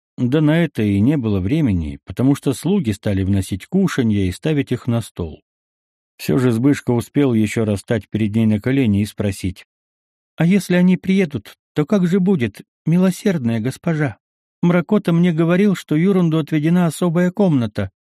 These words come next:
где найдётся сено и для его слуг. Но как же будет?» Но княгиня засмеялась и, слегка ударив его перчаткой по лицу, сказала:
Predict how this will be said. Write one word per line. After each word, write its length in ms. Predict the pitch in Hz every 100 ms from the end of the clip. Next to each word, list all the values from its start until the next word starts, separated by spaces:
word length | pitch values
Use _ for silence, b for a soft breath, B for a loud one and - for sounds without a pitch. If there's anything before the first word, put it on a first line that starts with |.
| _
где 300 | - 131 139
найдётся 500 | 151 143 139 147 147
сено 400 | 139 175 165 156
и 40 | 151
для 200 | 147 170
его 320 | 185 190 180
слуг. 460 | - 151 151 - _ _ _ _ _ _ _ _ _ _ 139
Но 160 | 151 -
как 260 | 208 185
же 180 | 139 156
будет?» 520 | 180 226 180 113 - _ _ _ _ _ _ _ _
Но 200 | 123 143
княгиня 460 | 139 135 143 147 139
засмеялась 840 | 131 127 131 127 156 160 101 -
и, 60 | 95
слегка 420 | - 101 - 180
ударив 420 | 175 156 165 135
его 160 | 151 151
перчаткой 640 | - 135 - 160 - 147
по 140 | - 143
лицу, 340 | 135 131 165
сказала: 560 | - 151 120 123 110